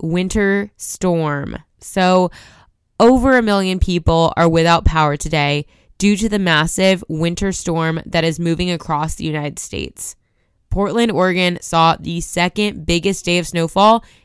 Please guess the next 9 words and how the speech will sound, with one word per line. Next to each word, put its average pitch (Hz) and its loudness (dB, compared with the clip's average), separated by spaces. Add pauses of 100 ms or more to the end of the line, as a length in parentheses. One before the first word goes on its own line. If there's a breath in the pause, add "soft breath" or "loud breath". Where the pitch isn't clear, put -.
(140 soft breath)
in 220 4
recorded 185 0
history, 170 -2
according 165 -4
to - -8
A 160 -2
B 151 -6
C 151 -8
News, 226 0